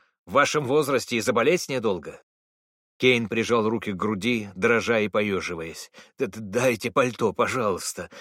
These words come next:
проговорил он, стуча зубами. Прайер сбросил свое кашемировое пальто и укутал им плечи Кейна. "Я услышал стрельбу, крики, испугался и убежал", объяснил Кейн.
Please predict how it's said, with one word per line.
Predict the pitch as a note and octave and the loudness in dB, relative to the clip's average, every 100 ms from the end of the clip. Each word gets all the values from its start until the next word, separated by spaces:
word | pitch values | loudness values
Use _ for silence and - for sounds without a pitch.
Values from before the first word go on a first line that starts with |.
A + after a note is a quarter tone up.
| - | -12
проговорил | - G2 G2+ G2+ G#2 | -4 0 2 2 2
он, | A2+ A2+ | 2 0
стуча | G#2+ A#2+ - G#2 | -4 -6 -2 0
зубами. | G2 F#2 E2 C#2+ - _ _ _ _ _ _ _ _ _ - | 0 -2 -4 -6 -20 _ _ _ _ _ _ _ _ _ -2
Прайер | B2 C3+ C3+ B2 | 2 6 4 2
сбросил | G#2+ C3+ B2 B2+ A#2 | -2 -2 -2 0 -2
свое | A#2 A#2+ A2 | 2 2 2
кашемировое | - B2 A#2+ A2+ A2 A2 | 0 0 2 2 2 2
пальто | A2+ G#2 B2+ C3 | 2 2 2 2
и | C3 | 2
укутал | A#2+ - B2+ B2 A#2 | -2 -2 -2 0 0
им | - A2+ | -2 -4
плечи | A2 G#2+ - G2+ | 0 0 0 -6
Кейна. | - F#2 E2 D2+ C#2 - _ _ _ _ _ _ | -4 -4 -4 -10 -16 -20 _ _ _ _ _ _
"Я | - A#2+ B2 B2+ | 0 4 4 4
услышал | C3+ - D#3+ C3+ C#3 | 2 0 -2 0 0
стрельбу, | - - B2 C3 E3+ B2+ | -2 0 0 0 -2 0
крики, | D3 D#3 D#3 - G2+ G2+ - - - | 0 2 0 -2 -10 -10 -16 -18 -4
испугался | A2+ C#3+ B2+ E3 C#3+ - A2+ | -2 0 2 4 4 2 2
и | B2 | 2
убежал", | C3 C#3 F3+ A#2 F#2 F2+ | 2 0 2 2 2 -2
объяснил | F#2 G2 G2 F2+ | -4 -6 -6 -8
Кейн. | - D#2+ C#2+ | -6 -8 -10